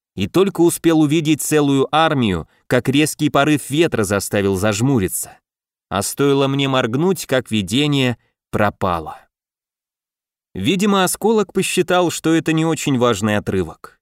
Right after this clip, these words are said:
Ну, не знаю, лично мне было бы чертовски интересно узнать, как обстоят дела в Инферно и успеет ли Локшер занять три ключевых доминиона.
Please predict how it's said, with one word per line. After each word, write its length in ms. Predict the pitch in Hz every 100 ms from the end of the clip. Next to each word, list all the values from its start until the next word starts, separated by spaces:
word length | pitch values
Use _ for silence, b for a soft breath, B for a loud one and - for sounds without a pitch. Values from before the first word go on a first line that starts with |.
| _
Ну, 160 | 104
не 120 | 156 175
знаю, 400 | 131 127 135 113
лично 320 | 113 - 127
мне 260 | 113 123
было 200 | 139 135
бы 140 | 131 135
чертовски 600 | - 131 147 151 - 170
интересно 640 | 170 156 170 170 - 151
узнать, 420 | 131 113 151 143 - _
как 220 | - 151 151
обстоят 540 | 131 - 135 139 127
дела 340 | 104 127 135
в 80 | 143
Инферно 600 | 147 - 139 135 131 123 - _ _
и 100 | 107
успеет 540 | 135 127 - 156 190 185
ли 140 | 185
Локшер 500 | 165 170 - - 165
занять 480 | 117 135 135 156 -
три 180 | 135 139
ключевых 580 | 143 131 139 123 123
доминиона. 720 | 110 117 113 107 90 80 76